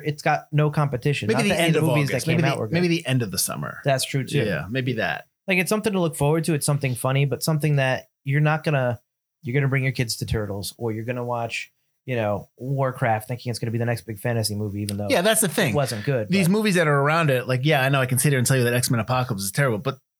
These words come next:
Speaker 2: people wanted to
Speaker 1: It's
Speaker 2: see
Speaker 1: still
Speaker 2: it.
Speaker 1: X-Men,
Speaker 2: Yeah, people
Speaker 1: right,
Speaker 2: were
Speaker 1: yeah.
Speaker 2: looking to see it. Uh, even, like, The Conjuring Two was probably your biggest one the week after because The Conjuring was such a huge hit.
Speaker 1: Strangely enough, it was also probably the best out of the <laughs> group that you
Speaker 2: Well,
Speaker 1: made.
Speaker 2: there's a third one coming, right?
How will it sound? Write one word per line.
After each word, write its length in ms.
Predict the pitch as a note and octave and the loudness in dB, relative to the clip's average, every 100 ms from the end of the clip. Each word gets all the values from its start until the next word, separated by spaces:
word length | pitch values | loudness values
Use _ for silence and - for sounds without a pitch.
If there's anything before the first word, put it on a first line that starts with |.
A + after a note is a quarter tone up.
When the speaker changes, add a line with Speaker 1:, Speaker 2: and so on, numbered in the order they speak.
| - | -2
Speaker 2:
people 200 | F#3+ F3+ | 0 2
wanted 180 | D#3 A2 | 2 2
to 60 | |
Speaker 1:
It's 80 | D3 | 2
Speaker 2:
see 100 | F#3 | 2
Speaker 1:
still 140 | D#3 C#3 | 2 2
Speaker 2:
it. 80 | E3+ | 2
Speaker 1:
X-Men, 140 | G3 A#3 | 2 2
Speaker 2:
Yeah, 100 | D3 | 2
people 120 | E3 F3 | 2 2
Speaker 1:
right, 40 | D#3+ | 4
Speaker 2:
were 60 | |
Speaker 1:
yeah. 220 | D3 C3 D#3 | 4 4 2
Speaker 2:
looking 160 | D3 | 2
to 60 | B2+ | 2
see 180 | G#3+ C#3+ | 2 2
it. 180 | G#2 - - - - | -2 -8 -18 -14 -2
Uh, 160 | D3+ - | 0 2
even, 240 | G#3 G#3+ | 0 2
like, 140 | G3 | 2
The 80 | D#3+ | 0
Conjuring 480 | D#3+ A3 A#3+ F3+ C3 | 0 2 2 2 2
Two 420 | - E3 G#2 E2+ G#2 | 2 2 2 -2 -2
was 200 | A#2 - | -2 0
probably 340 | C#3+ C3+ B2 | 0 2 2
your 120 | A#2+ | 0
biggest 400 | G#2+ C3+ A#2 - | 0 -2 -2 -2
one 220 | B2 A2+ | 0 -2
the 80 | G2+ | -2
week 200 | G2+ F#2+ | -4 -2
after 300 | G#2+ F#2+ - | -2 -2 -4
because 260 | F2 F#2+ G2 | -8 -6 -6
The 40 | |
Conjuring 380 | A#2 C#3 C#3 A#2 | -2 0 0 0
was 120 | G#2+ | 0
such 200 | - A#2+ | 0 0
a 60 | G2+ | -2
huge 280 | F#2 E2 D#2 | -4 -2 -2
hit. 260 | F#2 - | -2 -4
Speaker 1:
Strangely 300 | - F3 C#3+ | -4 0 2
enough, 220 | C3 C3+ - | 2 0 -2
it 40 | |
was 100 | A2 | -2
also 200 | A#2 A2+ | -2 -2
probably 220 | A#2+ G#2 | -4 -2
the 80 | G2+ | -4
best 340 | F#2 G#2 - | -2 -2 -2
out 100 | G2 | -4
of 60 | G#2 | -4
the 60 | A#2 | -2
<laughs> 0 | |
group 480 | - - - - | -4 -4 -8 -6
that 260 | - - G#3+ | -6 -4 0
you 80 | D#3+ | 0
Speaker 2:
Well, 180 | F3 F3 | 2 2
Speaker 1:
made. 80 | D3 | 2
Speaker 2:
there's 160 | F#3 F3+ | 2 2
a 80 | |
third 240 | D3 A#3 C4+ | 0 0 0
one 140 | C3+ | -2
coming, 240 | - G2+ G#2 | -2 -2 -2
right? 260 | E3+ - | -2 -6